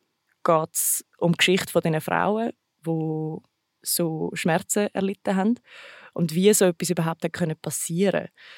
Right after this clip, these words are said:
So wie es hat können sein, dass sich grossflächig wirklich Frauen beschweren, auf dem O-P-Tisch schreien und der Arzt sagt, hey, das Betäubungsmittel nützt im Fall nicht, so, ich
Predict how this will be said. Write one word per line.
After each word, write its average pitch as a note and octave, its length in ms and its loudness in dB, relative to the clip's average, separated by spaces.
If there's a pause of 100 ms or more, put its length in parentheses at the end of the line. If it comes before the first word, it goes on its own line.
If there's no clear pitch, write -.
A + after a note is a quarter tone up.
(140)
So D#3 180 -2
wie F#3+ 80 4
es G3 100 0
hat F#3 80 2
können D#3+ 280 0
sein, F#3+ 360 -2
dass - 220 0
sich E3 140 -2 (420)
grossflächig F#3+ 920 2
wirklich F3 280 -6
Frauen F3+ 280 4
beschweren, G#3+ 640 4 (160)
auf - 140 -10
dem - 120 -6
O-P-Tisch - 600 0
schreien G#3 440 2 (220)
und D#3+ 380 -2 (120)
der D#3 140 2
Arzt - 460 0
sagt, - 460 0
hey, F#3 100 2
das G3+ 120 0
Betäubungsmittel F#3 960 -2
nützt G#3+ 360 4
im G3+ 80 6
Fall G3 240 4
nicht, F#3 420 -2
so, - 80 -2
ich - 100 -2